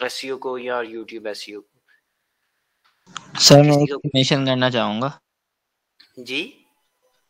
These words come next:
Speaker 2: एक चीज़ mention करना चाहूँगा सर, वो मैं Canva पे work करना चाह रहा हूँ।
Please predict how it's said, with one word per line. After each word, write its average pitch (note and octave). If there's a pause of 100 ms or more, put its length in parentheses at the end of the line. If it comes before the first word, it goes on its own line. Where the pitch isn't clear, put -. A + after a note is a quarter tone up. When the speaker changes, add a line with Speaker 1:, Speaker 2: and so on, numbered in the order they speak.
(140)
Speaker 2:
एक C3+
चीज़ D3+
mention C#3
करना C3+
चाहूँगा C3
सर, E3
वो D#3+
मैं D#3+
Canva C#3+
पे D#3+
work D3
करना C#3
चाह B2
रहा G#2+
हूँ। G#2